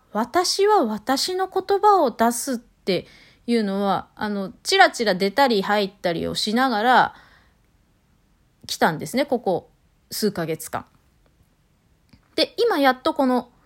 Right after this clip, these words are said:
波ラジオで配信するちょっと前ですよ。あ、これが違いなんだっていうのが分かったんですね。あの、うん、まあ、分かってはいたんだけれども、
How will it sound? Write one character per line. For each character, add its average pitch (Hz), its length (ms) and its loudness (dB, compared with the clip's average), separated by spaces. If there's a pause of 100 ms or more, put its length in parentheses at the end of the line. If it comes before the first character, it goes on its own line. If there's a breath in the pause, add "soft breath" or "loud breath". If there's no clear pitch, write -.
(680)
波 269 260 4
ラ 294 140 4
ジ 233 120 -2
オ 185 100 0
で 156 100 -6
配 247 240 2
信 226 280 0
す 240 180 -4
る 233 260 -2 (380)
ち - 100 0
ょ - 20 0
っ 285 60 -10
と 320 100 0
前 320 240 2
で - 80 -8
す - 140 -10
よ。 - 100 -12 (720)
あ、 240 120 4
こ - 160 -2
れ 381 100 6
が 370 100 6
違 302 360 2
い - 20 2
な 277 140 2
ん 220 60 0
だ 151 80 -2
っ - 20 -4
て - 140 -6
い - 20 -2
う - 20 -2
の 202 60 -2
が 190 80 -2 (160)
分 180 40 -14
か 180 80 0
っ 175 140 -4
た - 140 -12 (800)
ん - 40 -8
で 165 60 -6
す - 120 -12
ね。 - 180 -12 (500)
あ 180 180 -8
の、 160 580 -10 (2750)
う 214 120 -8
ん、 190 160 -4 (140)
ま 262 200 2
あ、 - 40 -4
分 294 100 4
か 330 60 -10 (160)
っ - 40 -20
て 466 100 4
は 220 100 8
い 202 100 0
た 302 200 2
ん 302 100 -2
だ 240 80 0
け 202 140 -4
れ 180 100 -2
ど 175 120 -4
も、 202 340 -2